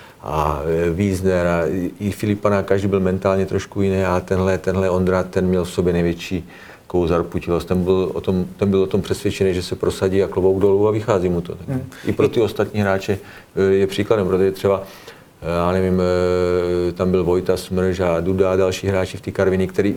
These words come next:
Speaker 1: jakoby jsem vytahoval z toho dorostu, byli na stejný úrovni a
Speaker 2: Mhm.
Speaker 1: podívejte se, kde je dneska on a kde jsou oni, jako.
Speaker 2: A bylo v něm jako znát už od prvních chvil, co jste ho měl třeba v tom Ačku, že opravdu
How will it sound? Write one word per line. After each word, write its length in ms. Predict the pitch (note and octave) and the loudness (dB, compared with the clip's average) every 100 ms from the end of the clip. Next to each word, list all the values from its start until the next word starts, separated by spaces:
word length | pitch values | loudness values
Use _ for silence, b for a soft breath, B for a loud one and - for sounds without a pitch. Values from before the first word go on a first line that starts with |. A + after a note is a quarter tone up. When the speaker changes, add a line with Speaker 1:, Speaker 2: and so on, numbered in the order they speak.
| F2 | -2
Speaker 1:
jakoby 320 | F#2 F#2 G2 | -4 -2 -2
jsem 260 | - G2 F#2+ | 0 0 0
vytahoval 440 | F#2+ F#2+ G2 G2+ | 0 0 2 0
z 60 | F#2+ | 0
toho 160 | G2 | 0
dorostu, 340 | G2 G2+ - G2 | 2 0 -2 0
byli 260 | G2 F#2+ | 2 4
na 120 | F#2+ F#2 | 2 0
stejný 300 | - G2 F#2+ | 0 2 2
úrovni 400 | F#2 F#2+ G2 G2 | 2 2 2 2
a 60 | |
Speaker 2:
Mhm. 140 | B2 A#2+ | 0 0
Speaker 1:
podívejte 360 | F#2 F#2+ F#2+ | 2 2 0
se, 120 | F#2 | -2
kde 120 | F#2 F#2+ | 2 2
je 40 | |
dneska 280 | F#2 F2 F#2+ | 2 0 0
on 160 | F2+ F#2 | 2 2
a 40 | |
kde 100 | F2+ | 0
jsou 280 | - G2 G2+ | -2 0 0
oni, 160 | G#2 D2 | 0 -4
jako. 180 | - B B B B B B B - | -10 B B B B B B B -10
Speaker 2:
A 40 | B2 C3 B2 | -10 -8 -10
bylo 300 | C#3 C#3 D#3 | -4 0 2
v 60 | D#3+ | 2
něm 180 | D#3+ D#3 | 2 0
jako 240 | D3+ E3 | 0 0
znát 340 | C#3 C3+ C#3 - | 2 0 0 -6
už 180 | C3 - | -8 -8
od 80 | C3+ | -4
prvních 580 | - C3+ C3 C3+ C3+ - | -2 0 0 -4 -6 -2
chvil, 380 | B2+ B2+ B2+ | 2 4 2
co 160 | B2+ C3+ | 0 -8
jste 180 | - C3 | -4 0
ho 120 | C3 | 0
měl 220 | C3 B2+ | 0 -2
třeba 220 | B2 C3+ | 0 -2
v 60 | B2+ | -2
tom 180 | - C3+ | -4 -2
Ačku, 680 | B2 B2 - - B2+ B2+ B2+ | -2 -2 -6 -2 0 2 2
že 500 | B2 B2 B2+ B2+ B2 | 2 4 4 4 2
opravdu 540 | A#2 A2+ B2+ B2 B2+ | 0 0 0 2 -2